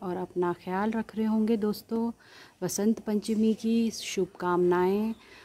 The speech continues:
और वसंत का आगमन हो चुका है दोस्तों, और वसंत के आते ही हम लोग सभी गार्डनर अपने अपने garden में जो अपने permanent plants हैं उनको जो है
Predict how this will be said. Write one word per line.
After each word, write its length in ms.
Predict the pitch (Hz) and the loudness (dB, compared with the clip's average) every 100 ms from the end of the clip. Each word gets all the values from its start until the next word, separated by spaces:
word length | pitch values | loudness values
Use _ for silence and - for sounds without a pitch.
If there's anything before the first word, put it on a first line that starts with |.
| - | -6
और 160 | 185 180 | -2 0
वसंत 360 | 170 - 196 190 | 0 0 -2 0
का 120 | 196 | 0
आगमन 360 | 180 175 180 180 | 0 2 0 0
हो 160 | 175 180 | 0 -2
चुका 280 | 190 208 | -6 -4
है 140 | 202 214 | -4 -2
दोस्तों, 680 | 202 202 - 214 214 214 180 | 0 -2 -2 -2 -2 -4 -8
और 240 | - 175 170 | -6 -4 -2
वसंत 340 | 170 180 180 | -4 -2 -4
के 140 | - 180 | -2 -2
आते 340 | 175 - 196 | -4 -4 -2
ही 260 | 196 220 220 - - - | 0 0 -2 -6 -20 -6
हम 200 | 202 190 | 0 4
लोग 200 | 190 185 | 4 2
सभी 340 | - 190 185 220 | 0 -2 2 2
गार्डनर 560 | 185 175 170 175 185 190 - - - - | 2 0 2 2 0 -4 -14 -20 -20 -14
अपने 280 | 175 190 196 | -6 0 2
अपने 300 | 185 185 185 | 2 4 4
garden 380 | 180 175 180 185 | 4 2 2 4
में 160 | 185 185 | 4 4
जो 140 | 190 | 2
अपने 240 | 180 190 | 0 -2
permanent 640 | 185 190 190 233 247 240 226 | 0 2 4 4 6 6 4
plants 500 | 202 175 170 175 - | 2 2 4 0 -2
हैं 120 | 202 | -4
उनको 440 | 196 185 180 - 214 | -2 -2 -2 -2 -2
जो 180 | 180 175 | -2 -2
है 280 | 170 190 | -2 -4